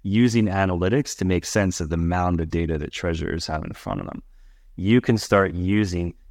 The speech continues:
Chat G P T and tools like it, whether they're embedded in your system or if they're not embedded in your system, you're just using via A P I, being able to then get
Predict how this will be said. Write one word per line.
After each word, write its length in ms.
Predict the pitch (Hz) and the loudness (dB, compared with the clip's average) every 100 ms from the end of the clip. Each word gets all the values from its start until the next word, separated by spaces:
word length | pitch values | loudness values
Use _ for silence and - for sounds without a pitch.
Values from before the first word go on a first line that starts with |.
| - | -18
Chat 320 | - 90 82 | -2 0 0
G 220 | - 85 | -2 -4
P 140 | 80 82 | -2 -6
T 260 | - 87 | -2 0
and 160 | 80 78 | 0 -2
tools 420 | - 92 82 80 | -4 -2 -2 -4
like 260 | 76 95 - | -4 -4 -2
it, 140 | 156 82 | -2 -2
whether 200 | 85 82 | 0 0
they're 140 | 82 | -2
embedded 400 | 78 76 110 123 | -4 0 2 4
in 100 | 123 | 4
your 120 | 123 | 2
system 500 | 120 123 - 123 127 - _ _ - | 0 -6 -6 -4 -6 -8 _ _ -2
or 280 | 220 208 202 | 2 4 2
if 100 | - | 0
they're 100 | 104 | 0
not 260 | 117 185 | 2 2
embedded 240 | 117 104 98 | 2 2 2
in 60 | |
your 100 | 92 | 0
system, 400 | 85 92 - 95 | -4 -6 -6 -2
you're 140 | 92 92 | 0 -2
just 140 | 82 | 0
using 380 | 98 95 95 87 | 0 2 0 0
via 220 | 87 85 | 0 -2
A 140 | - 92 | -2 -4
P 220 | - 85 | 0 0
I, 300 | 90 139 170 - _ _ | 2 0 -2 -10 _ _
being 160 | 90 | 0
able 240 | 85 82 85 | 2 0 -2
to 160 | - 87 | -2 -2
then 300 | 85 85 82 _ - | 0 -2 -4 _ 4
get 280 | 113 117 | 4 4